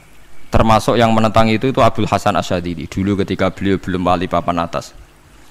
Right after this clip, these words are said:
Ulama Mulamatiyah itu kalau katoan itu dengkule ketok. Jadi agak-agak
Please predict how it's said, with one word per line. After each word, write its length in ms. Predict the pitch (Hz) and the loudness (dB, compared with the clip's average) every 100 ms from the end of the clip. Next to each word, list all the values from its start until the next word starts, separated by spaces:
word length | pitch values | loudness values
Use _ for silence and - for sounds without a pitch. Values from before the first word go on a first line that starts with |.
| - - - - _ - - | -20 -20 -20 -20 _ -18 -2
Ulama 400 | 117 123 123 123 | 4 6 6 4
Mulamatiyah 720 | 127 123 123 123 120 123 117 | 4 4 6 4 2 0 0
itu 160 | 147 147 | -2 0
kalau 560 | 120 120 120 120 110 - - | 2 4 2 0 -2 -6 -4
katoan 480 | - - 120 90 87 | -2 0 0 0 -2
itu 400 | 185 135 127 117 - - - | -4 -6 -6 -8 -12 -20 -6
dengkule 400 | - 104 120 120 | -2 2 4 4
ketok. 400 | 107 92 - - | 2 -2 -6 -6
Jadi 240 | 92 104 | -4 0
agak-agak 640 | 98 - 101 95 - - | 0 2 0 -2 -2 -4